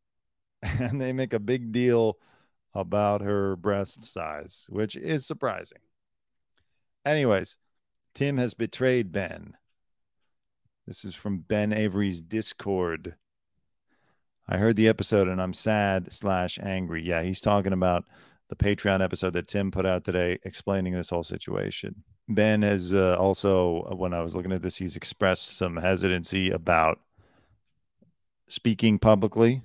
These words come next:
'cause he doesn't know what he can and can't say. He probably signed an N D A. I did not sign an N D A when I, uh, parted ways with my company, but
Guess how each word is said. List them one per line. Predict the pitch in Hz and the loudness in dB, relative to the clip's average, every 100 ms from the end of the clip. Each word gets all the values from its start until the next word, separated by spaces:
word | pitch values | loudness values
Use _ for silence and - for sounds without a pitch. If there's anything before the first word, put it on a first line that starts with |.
| - _ _ - | -12 _ _ -6
'cause | 95 | -2
he | 92 | 4
doesn't | 98 92 | 4 4
know | 95 | 2
what | 90 95 | 4 2
he | |
can | 95 101 98 | 2 -2 -2
and | 90 | 0
can't | 95 90 | -2 0
say. | 98 | 0
He | 98 | 4
probably | 120 139 | 4 4
signed | - 127 127 | 4 4 6
an | 107 | 4
N | 101 | 4
D | 104 101 | 6 4
A. | 87 92 _ _ _ _ _ _ _ - - _ - | 4 0 _ _ _ _ _ _ _ -20 -20 _ 2
I | 127 | 4
did | 123 | 4
not | 104 127 | 4 4
sign | 123 98 95 | 2 -2 -2
an | 92 | -2
N | 90 87 | -2 -4
D | 85 | -4
A | 80 82 82 _ | -4 -4 -10 _
when | 92 87 | -8 -4
I, | 87 95 92 82 _ _ _ - | -2 -2 -4 -8 _ _ _ -14
uh, | 82 76 73 73 - | -8 -6 -4 -6 -2
parted | 87 82 82 | 0 2 2
ways | 82 82 82 78 | 4 4 2 -2
with | 76 | -4
my | 80 85 | 0 0
company, | 85 80 78 92 98 _ - _ _ | 2 2 2 -2 -4 _ -20 _ _
but | 85 78 | 2 2